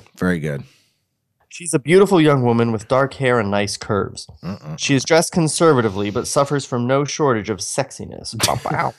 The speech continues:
Speaker 2: bow. If Norman notices it, he makes no indication.
Speaker 1: All that on the dessert menu?
Speaker 2: Yeah, right here under the picture of the key lime pie.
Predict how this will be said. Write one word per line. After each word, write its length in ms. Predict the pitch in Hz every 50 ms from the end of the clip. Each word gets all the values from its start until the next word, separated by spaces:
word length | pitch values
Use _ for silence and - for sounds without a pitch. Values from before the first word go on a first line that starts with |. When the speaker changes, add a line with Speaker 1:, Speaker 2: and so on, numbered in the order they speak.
| _ _ -
Speaker 2:
bow. 160 | 113 - - - - - - - - - _ _ _ _ _ -
If 140 | 135 -
Norman 320 | 139 156 170 185 185 185 165
notices 420 | 160 156 143 131 - - 117 95
it, 220 | 104 107 104 - _ - - _
he 80 | - 120
makes 240 | 113 110 107 110 -
no 160 | 117 107 107
indication. 560 | 104 104 98 - 110 101 98 - - - 104 - _ _ _ _ _ _ _ _ _ _ _ _ _ _ _ _ _ _ _ _ _ _ _ _ -
Speaker 1:
All 140 | 95 95
that 200 | 95 104 104 107
on 140 | 107 113 117
the 60 | 113
dessert 360 | 95 85 90 78 92 98 101 98
menu? 380 | 107 113 117 127 131 151 165 - - - - _ _ _ _ _ _ _ _ _ _ _ _ _ _ _ _ -
Speaker 2:
Yeah, 260 | 123 123 123 120 117
right 240 | 113 117 117 123 123
here 140 | 131 127
under 180 | 127 123 120 117
the 80 | 113 104
picture 360 | 104 - 127 117 - - 120
of 40 | 104
the 60 | 107
key 200 | - - - 131
lime 260 | 110 104 104 101 101
pie. 580 | 101 - - 101 95 - - - - - -